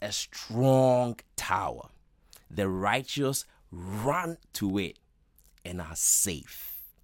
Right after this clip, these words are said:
There it is, my brothers and sisters. The name of the Lord is a strong tower. The righteous run to it and are safe. In moments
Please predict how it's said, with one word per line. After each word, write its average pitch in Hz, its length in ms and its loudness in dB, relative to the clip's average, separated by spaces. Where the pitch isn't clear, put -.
There 110 200 0
it 101 100 -2
is, 98 380 -6
my 92 140 -6
brothers 90 360 -6
and 85 120 -10
sisters. - 500 -12
The 98 140 -4
name 156 840 2
of 127 460 -2
the 98 140 -2
Lord 90 600 -6
is 202 400 0
a 113 80 -10
strong 151 800 -2
tower. - 480 -4
The 98 200 -4
righteous 131 720 -6
run 143 800 -2
to 95 240 -2
it 92 160 -4
and 87 160 -10
are 80 160 -14
safe. - 680 -8
In 101 400 0
moments 123 760 0